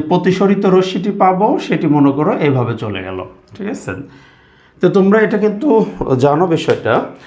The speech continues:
যে ঘন মাধ্যম থেকে যখন হালকা মাধ্যমে যায়, আচ্ছা দেখো তো মনে পড়ে কিনা,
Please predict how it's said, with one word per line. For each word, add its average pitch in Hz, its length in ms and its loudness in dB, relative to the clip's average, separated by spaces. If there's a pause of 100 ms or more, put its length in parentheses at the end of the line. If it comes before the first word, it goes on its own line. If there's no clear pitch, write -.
(220)
যে 147 80 4 (220)
ঘন 151 140 2 (140)
মাধ্যম 214 260 0 (100)
থেকে 214 220 2
যখন 196 240 -2
হালকা 139 240 0 (100)
মাধ্যমে 147 300 -2 (120)
যায়, 104 220 2 (840)
আচ্ছা 147 200 0
দেখো 170 180 0
তো 208 120 -2
মনে 214 180 0
পড়ে 151 180 2
কিনা, 117 160 -6